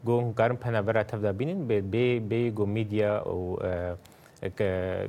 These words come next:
karibe, mesela, suretê wan derxin, meselê elamî û propaganda, meselê. Got hûn ê, e, û, û,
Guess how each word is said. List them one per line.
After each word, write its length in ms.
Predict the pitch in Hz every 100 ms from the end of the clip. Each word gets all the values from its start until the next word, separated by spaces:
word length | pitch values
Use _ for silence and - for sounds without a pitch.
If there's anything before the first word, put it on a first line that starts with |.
| -
karibe, 500 | 104 101 104 101 98
mesela, 360 | 92 101 - 101
suretê 380 | 90 - 104 101
wan 240 | 101 104 101
derxin, 260 | 95 - 107 101
meselê 580 | - 98 101 101 92
elamî 300 | 92 98 101 101
û 40 |
propaganda, 840 | 95 101 92 104 92 104 101 104 98 - - -
meselê. 460 | 117 113 117 92 90
Got 160 | 107 120
hûn 80 | 139
ê, 60 | 139
e, 680 | 127 120 110 113 107 104
û, 460 | 107 113 107 107 104 - 104
û, 200 | 101 98